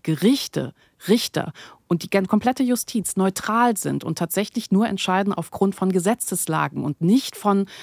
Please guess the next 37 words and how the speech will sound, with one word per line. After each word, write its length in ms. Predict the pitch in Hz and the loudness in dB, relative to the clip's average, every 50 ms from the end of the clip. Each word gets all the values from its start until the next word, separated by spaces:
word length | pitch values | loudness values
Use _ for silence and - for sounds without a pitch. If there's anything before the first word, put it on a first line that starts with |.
| - - - _ | -20 -20 -18 _
politischer 520 | - - 202 185 190 185 - - - 160 151 | 0 2 2 2 0 -2 -2 -2 0 0 2
Meinungsbildung, 840 | 151 165 185 202 202 202 196 185 - - - 175 180 175 170 170 165 | 4 4 4 4 4 4 2 2 0 0 0 2 2 2 2 0 0
politischer 540 | - - 156 151 139 - 147 - 143 139 - | -2 -4 -4 -4 -4 -4 -4 -4 -4 -2 0
Haltung 400 | 160 180 180 180 - 170 156 - | 2 2 2 2 2 0 0 2
und 160 | - 180 - | 0 0 0
so 160 | - 175 151 | 0 -2 -2
weiter. 400 | 156 151 147 - - - - - - - - - - - - - - | 0 -2 -2 -2 -6 -8 -10 -12 -14 -18 -20 -18 -18 -16 -16 -8 -2
Aber 320 | - 180 165 175 165 156 - _ | 0 2 4 4 2 2 0 _
durch 200 | - 180 - - | 0 0 0 0
diese 240 | - 180 156 170 156 | -2 -2 0 0 0
Debatte, 440 | 151 143 131 - 202 302 - 339 269 | 0 0 2 2 0 2 0 0 0
die 140 | 262 226 | 2 2
wir 100 | 190 180 | 2 2
jetzt 220 | 170 160 151 - - | 2 0 -2 -4 -4
erlebt 460 | - 151 143 147 143 - - - - | -6 -4 -4 -4 -4 -6 -8 -8 -8
haben, 240 | - - 131 139 135 | -6 -6 -4 -2 0
ne, 160 | 147 208 233 | 0 0 2
da 100 | 214 170 | 0 -2
ging 360 | 147 - 196 240 294 320 - - | -2 0 4 4 6 4 4 2
es 260 | 180 165 - - - | -2 -4 -4 -4 -2
ja 180 | 160 156 147 143 | -2 0 0 0
bei 120 | - 147 | -2 -4
dieser 240 | 147 160 156 170 160 | -4 -2 -2 -2 -2
ganzen 480 | - 190 214 247 254 - - 226 226 220 - - - - - - | 0 2 2 2 2 2 2 2 2 2 0 -6 -14 -20 -18 -4
Kritik 420 | - 185 175 - - 262 254 - | -2 -2 0 2 0 0 0 -2
an 100 | 156 160 | -4 -4
Frau 140 | - - 160 | -4 -4 -6
Brosius-Gersdorf, 1080 | - - 196 208 190 175 160 151 - - - 175 190 226 - - - 151 147 160 170 - - - - - - | -4 0 0 0 0 0 0 -2 -2 -2 0 0 2 2 0 -2 -2 -2 -2 -2 -2 -4 -10 -20 -20 -4 0
ging 140 | 214 208 | 2 2
es 120 | 226 - - | 2 2 2
ja 80 | 196 175 | 0 0
um 140 | - 180 175 | 0 -2 -2
politische 760 | - 196 190 185 202 214 - - 165 - - 147 143 - | -2 -2 -2 -2 -2 -4 -4 -4 -4 -2 -2 -2 -2 2
Haltung. 480 | - 226 277 - - - 135 - - 143 - - - - - - - - - | 2 2 2 2 -2 -6 -6 -6 -8 -10 -12 -14 -18 -18 -18 -18 -10 -2 0
Ähm, 260 | 160 165 160 160 160 | 2 4 4 2 0
hat 200 | - 147 151 170 - | 0 -4 -6 -4 -4
das 380 | 175 170 - - - - - | -4 -4 -4 -6 -8 -12 -16